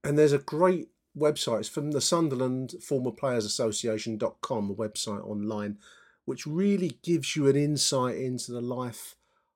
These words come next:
of, uh, a working class football player of those times. You know, there was, there was a comparative glamour to being a footballer, but it wasn't obviously the kind of income that, uh, kids now treat as normal. Um, back then,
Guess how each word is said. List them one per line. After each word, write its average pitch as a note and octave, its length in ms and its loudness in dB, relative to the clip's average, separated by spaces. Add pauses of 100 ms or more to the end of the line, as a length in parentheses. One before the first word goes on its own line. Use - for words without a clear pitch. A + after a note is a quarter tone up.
(200)
of, A#2+ 680 -2 (240)
uh, B2 220 -6
a D3+ 40 0
working D3+ 540 2
class - 760 -2 (200)
football B2 360 -4
player A#2 400 -4
of A#2 320 -6
those A#2+ 240 -4
times. G#2+ 540 -6
You A#2+ 80 -6
know, A2+ 100 -2
there A#2 80 -2
was, A#2 180 -4
there D3+ 80 4
was E3 100 6
a E3+ 40 2
comparative F3+ 680 2
glamour A2+ 340 2
to D3 140 0
being A2+ 220 4
a G#2+ 40 0
footballer, A2+ 500 0
but C3 120 2
it C3 100 0
wasn't C#3 300 -2
obviously A#2+ 460 -2
the A2+ 160 -2
kind A#2 280 -4
of A2+ 60 -4
income A#2 400 -6
that, - 460 -10
uh, A#2+ 320 -6
kids - 420 -8
now A#2 320 -6 (420)
treat A#2+ 300 -4
as A2 140 -4
normal. C3 460 6 (200)
Um, A#2+ 420 -6
back A2+ 260 -6
then, B2 340 -4